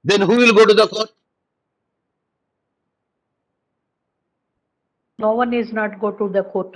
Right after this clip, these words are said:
Speaker 2: sir.
Speaker 1: Why that, why other person is having his headache, stomachache?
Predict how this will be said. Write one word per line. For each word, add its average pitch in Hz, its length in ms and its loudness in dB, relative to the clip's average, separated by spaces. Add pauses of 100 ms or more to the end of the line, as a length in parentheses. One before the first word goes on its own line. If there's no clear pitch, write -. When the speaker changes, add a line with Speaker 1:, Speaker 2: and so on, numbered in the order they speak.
Speaker 2:
sir. - 140 -8
Speaker 1:
Why 277 440 4
that, 254 220 2
why 240 440 2
other 240 240 2
person 226 340 0
is 208 160 0
having 208 260 2
his 196 240 0
headache, 180 400 2 (500)
stomachache? 196 680 0